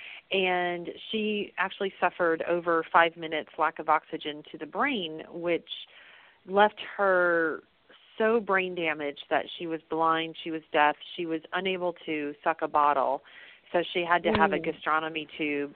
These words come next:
Speaker 1: implanted into her stomach, and that is how she was fed. And she died as a result of her injuries, and I do think she's my angel now.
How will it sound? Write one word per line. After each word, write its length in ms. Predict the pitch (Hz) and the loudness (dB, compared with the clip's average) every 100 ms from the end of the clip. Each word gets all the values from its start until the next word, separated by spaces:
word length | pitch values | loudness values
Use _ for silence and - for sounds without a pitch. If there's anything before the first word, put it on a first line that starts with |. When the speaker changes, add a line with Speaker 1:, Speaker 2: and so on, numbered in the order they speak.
| - | -12
Speaker 1:
implanted 800 | 156 147 160 147 151 156 143 143 | -12 -10 -10 -10 -6 -2 -2 -4
into 340 | 151 151 151 | -10 -10 -10
her 180 | 151 143 - | -6 -8 -2
stomach, 380 | 269 247 156 151 | 0 0 -2 -6
and 140 | 147 | -4
that 140 | 151 147 | -2 -2
is 100 | 156 | -4
how 160 | - 135 - | -6 -6 -8
she 160 | 147 135 | -12 -10
was 200 | 143 135 _ _ | -10 -12 _ _
fed. 340 | - 254 123 - _ - - - - - | 2 4 2 -8 _ -20 -20 -20 -20 -12
And 460 | 190 190 180 175 165 - - - | -6 -4 -2 -6 -10 -16 -18 -8
she 160 | 269 262 | -6 0
died 440 | 202 165 156 165 | 4 6 4 2
as 180 | 175 165 | 0 -2
a 60 | |
result 440 | 160 160 160 151 165 | -4 -2 0 -2 -4
of 100 | 147 | -12
her 160 | - | -10
injuries, 760 | - 214 226 175 147 139 147 190 _ _ - - - | -8 -8 -6 -4 -2 -2 -6 -10 _ _ -20 -20 -8
and 240 | 170 165 165 | -2 0 2
I 120 | 170 | 0
do 180 | 165 196 | 0 -4
think 240 | 196 170 - - | -4 -6 -8 -8
she's 260 | 170 156 - 151 | -6 -8 -10 -6
my 140 | 170 | -4
angel 420 | 147 170 180 151 | -4 -8 -6 -4
now. 480 | 151 135 127 135 170 | 0 0 0 -2 -8